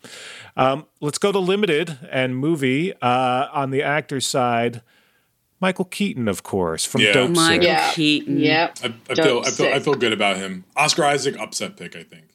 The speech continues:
Speaker 3: I think Murray Bartlett is the upset pick, but I think it's gotta be Michael Keaton. If anybody watches that performance, it's, like,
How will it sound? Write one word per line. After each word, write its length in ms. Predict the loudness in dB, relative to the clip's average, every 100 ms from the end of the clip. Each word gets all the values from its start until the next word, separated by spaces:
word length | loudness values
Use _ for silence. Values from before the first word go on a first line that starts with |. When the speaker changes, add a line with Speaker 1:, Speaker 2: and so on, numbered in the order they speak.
| -16
Speaker 3:
I 80 | -6
think 160 | 0 2
Murray 180 | 2 0
Bartlett 380 | -2 -4 -4 -6
is 100 | -6
the 80 |
upset 320 | -8 -8 -10 -8
pick, 320 | -10 -10 -6
but 340 | -4 -4 -2 -2
I 120 | -2
think 140 | -4
it's 100 | -6 -8
gotta 320 | -2 -2 0
be 80 | 0
Michael 240 | -2 -4
Keaton. 440 | -4 -2 0 0 2
If 60 |
anybody 340 | 2 2 0 -2
watches 680 | 0 -2 0 -2 -4 -6
that 200 | -4 -4
performance, 600 | -2 -2 0 2 0 0 0
it's, 160 | 0 4
like, 280 | 2 0